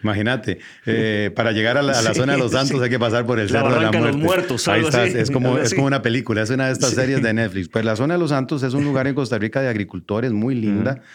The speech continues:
Speaker 1: paisajes espectaculares, muy cerca de donde creció Keylor Navas. Keylor
Speaker 2: Ok.
Speaker 1: Navas creció por ahí, por esa zona. Eh,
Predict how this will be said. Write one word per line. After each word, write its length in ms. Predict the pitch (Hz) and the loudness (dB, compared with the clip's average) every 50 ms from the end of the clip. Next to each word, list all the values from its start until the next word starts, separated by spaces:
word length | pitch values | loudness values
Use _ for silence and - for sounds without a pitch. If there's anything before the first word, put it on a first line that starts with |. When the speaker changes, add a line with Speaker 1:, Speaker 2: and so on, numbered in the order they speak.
| - - - - _ | -20 -20 -20 -14 _
Speaker 1:
paisajes 540 | - 98 95 92 - 107 104 104 123 117 - | -2 -2 -2 0 0 0 0 0 -2 -4 -4
espectaculares, 720 | 113 - - 104 87 - 92 85 - 90 85 92 110 127 131 | -6 -6 -6 -6 -4 -4 -6 -4 -4 -2 -2 0 0 0 0
muy 160 | 127 131 139 | -2 -2 -2
cerca 340 | - - 147 160 - - 165 | -2 -2 -4 -4 -2 -2 -2
de 60 | 139 | -2
donde 240 | 117 107 98 98 87 | 0 0 -2 -2 -2
creció 300 | - 92 85 107 120 120 | -4 -4 -4 -4 -4 -4
Keylor 320 | - 139 139 147 139 127 | -4 -4 -2 -4 -4 -4
Navas. 400 | 135 143 165 165 - - - - | -2 -4 -2 -4 -4 -6 -8 -10
Keylor 240 | - 98 101 120 123 | -8 -6 -4 -2 -2
Speaker 2:
Ok. 0 | |
Speaker 1:
Navas 320 | - 123 131 135 131 - | -2 0 0 -2 -4 -4
creció 500 | - 107 90 90 101 110 117 120 107 90 - - _ _ _ _ | -6 -8 -8 -6 -4 -4 -4 -4 -6 -8 -12 -18 _ _ _ _
por 160 | - 98 92 | -6 -4 -4
ahí, 120 | 85 101 123 | -2 -4 -4
por 180 | - - 92 | -4 -4 -4
esa 200 | 101 101 113 110 | -4 -4 -4 -4
zona. 340 | 95 113 117 127 139 135 123 - - - - - - - _ _ - 101 | -4 -2 -2 -2 -4 -4 -8 -12 -18 -20 -20 -20 -20 -20 _ _ -6 -4
Eh, 520 | 98 98 101 98 95 92 92 90 87 - | -2 -2 0 0 0 0 0 -2 -4 -6